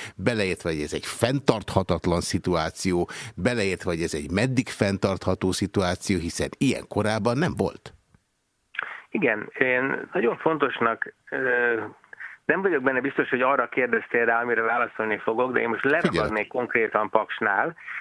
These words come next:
Speaker 2: meg leragadnék az úgynevezett kritikus infrastruktúráknál. Tehát ezt a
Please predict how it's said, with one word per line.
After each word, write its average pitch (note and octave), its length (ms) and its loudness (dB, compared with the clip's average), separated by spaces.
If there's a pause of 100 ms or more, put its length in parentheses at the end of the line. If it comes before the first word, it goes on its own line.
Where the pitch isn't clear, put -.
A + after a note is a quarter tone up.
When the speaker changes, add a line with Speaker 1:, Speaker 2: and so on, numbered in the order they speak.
(100)
Speaker 2:
meg A2 160 2
leragadnék A2+ 640 0
az A2+ 120 0
úgynevezett A2 460 0
kritikus A2+ 460 -2
infrastruktúráknál. C#3 1120 0 (400)
Tehát A#2 180 0
ezt E3 200 0
a C3 200 0